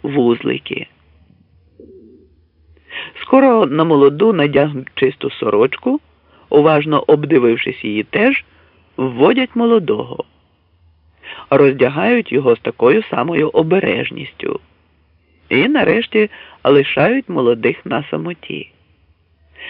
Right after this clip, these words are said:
рекомендуючи їм, щоб вони не примушували гостей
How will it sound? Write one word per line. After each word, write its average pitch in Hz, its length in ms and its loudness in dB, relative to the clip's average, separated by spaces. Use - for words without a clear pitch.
рекомендуючи 127 960 0
їм, 247 220 -2
щоб 139 240 0
вони 147 360 0
не 156 180 2
примушували 151 800 2
гостей 233 540 0